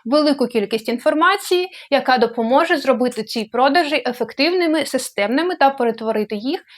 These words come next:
не просто на хобі, а на справжній прибутковий бізнес. Справжній підприємець — це той, хто володіє великою кількістю різносторонніх знань, постійно підвищує свою кваліфікацію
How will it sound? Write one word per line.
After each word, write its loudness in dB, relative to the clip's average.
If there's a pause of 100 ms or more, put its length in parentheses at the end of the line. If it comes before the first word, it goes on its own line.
(160)
не -2
просто 0
на 0
хобі, 2
а 2
на 4
справжній 0
прибутковий -2
бізнес. -12 (340)
Справжній 2
підприємець — 0
це 0
той, 4
хто -2
володіє 0
великою 2
кількістю -4 (120)
різносторонніх 0
знань, 0 (360)
постійно 2
підвищує 0
свою -2
кваліфікацію 0